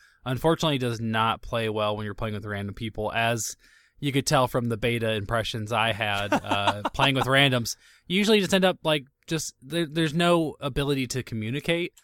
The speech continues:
Speaker 1: Um, and I've even kinda gone outside of just the normal in-game, you know,
Speaker 2: Mm-hmm.
Speaker 1: matching. Like, I, uh,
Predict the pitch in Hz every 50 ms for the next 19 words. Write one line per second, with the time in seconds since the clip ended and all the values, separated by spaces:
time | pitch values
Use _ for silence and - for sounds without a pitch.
0 | - - _ _ _ - - 117 117 117 117 117 110 123 127 127 139 139 143 147
1 | 135 135 123 - 131 131 123 120 113 127 123 120 120 113 120 117 113 - - -
2 | 131 117 117 120 120 117 117 - - 113 113 113 113 110 110 107 - - 127 117
3 | 107 - - - 123 110 110 113 113 110 107 107 107 - 117 117 110 101 110 107
4 | 107 110 110 110 107 107 110 117 113 117 113 107 104 98 101 101 - - - -
5 | - - _ - - - - 107 110 107 107 117 117 135 160 156 165 156 - -
6 | - - - _ - 131 123 123 123 120 117 123 113 107 110 107 107 104 101 95